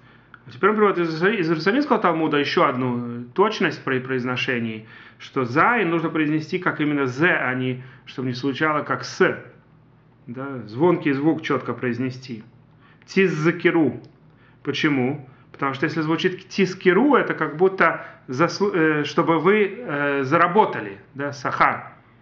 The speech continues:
Тискиру. А мы хотим подчеркнуть, что «Лиман тиззакиру», чтобы мы помнили. Да, мы заповеди соблюдаем не для того, чтобы заработать. Не тискиру, а тиззакиру. Царих ли тен ревах бен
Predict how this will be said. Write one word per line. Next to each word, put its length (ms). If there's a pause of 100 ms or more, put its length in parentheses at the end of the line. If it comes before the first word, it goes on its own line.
(600)
Тискиру. 720 (760)
А 180
мы 120
хотим 240
подчеркнуть, 640
что 160
«Лиман 320
тиззакиру», 800
чтобы 300
мы 60
помнили. 520 (520)
Да, 160
мы 100
заповеди 280
соблюдаем 400
не 60
для 100
того, 160
чтобы 160
заработать. 600 (520)
Не 160
тискиру, 540
а 80
тиззакиру. 800 (3000)
Царих 340
ли 80
тен 160
ревах 380
бен 240